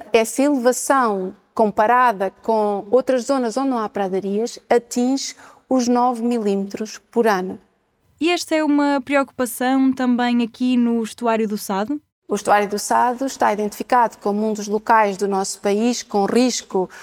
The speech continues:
Speaker 1: de erosão costeira por fenómenos naturais violentos, como, por exemplo, os tsunamis. Por outro lado, a Península de Troia, por ser um sistema arenoso, está muito sensível à força,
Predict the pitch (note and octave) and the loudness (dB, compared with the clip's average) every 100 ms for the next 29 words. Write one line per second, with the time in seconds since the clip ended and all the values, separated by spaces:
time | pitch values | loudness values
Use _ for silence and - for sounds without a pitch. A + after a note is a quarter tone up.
0 | - _ A#3 A3 G3+ G#3 G#3 G#3+ - G#3+ | -20 _ 2 2 2 0 0 -4 0 2
1 | G#3 B3 D4+ D#4 - - C#4+ D4 C#4+ A3 | 4 2 0 0 -6 0 2 2 2 2
2 | G3+ G3 G3 F#3+ F#3+ F#3+ G#3 A#3+ B3+ - | 2 2 -2 -4 0 4 4 2 -2 -8
3 | - - _ F#3 G3+ G3+ A#3+ C4 - F#3+ | -14 -20 _ 2 4 4 2 -2 -4 -2
4 | G3 F#3 F#3+ F#3+ F#3+ - G#3+ G3+ F#3 F3+ | -2 -2 -2 -2 -6 -6 -2 -2 -2 -4
5 | G3+ - _ _ - A#3 - A#3+ A3 G3+ | -8 -14 _ _ 2 2 4 4 4 2
6 | - A3 G#3+ - G3+ G3+ A3+ A#3+ D4+ D#4 | -2 0 0 0 -2 0 0 2 2 -2
7 | - G#3 A3 G#3 G#3 G3+ - - G#3 G3+ | -4 -2 -2 0 0 -2 -4 0 0 0
8 | F#3 F#3 G3 F#3+ G3 G3 A3 A3+ D4 E4+ | -2 -2 -2 0 2 2 0 -2 -6 -6
9 | - _ _ _ - A#3+ G#3+ A3 C4 A#3 | -10 _ _ _ 2 2 4 2 2 0
10 | G#3+ F#3+ - G#3 G3+ - A3 G#3+ A3 A#3 | -2 -6 0 2 2 -2 -4 -2 0 0
11 | A#3 A#3 G3 F#3+ - A#3+ A#3 A#3 - A#3 | 0 0 0 -2 0 2 2 0 -2 -2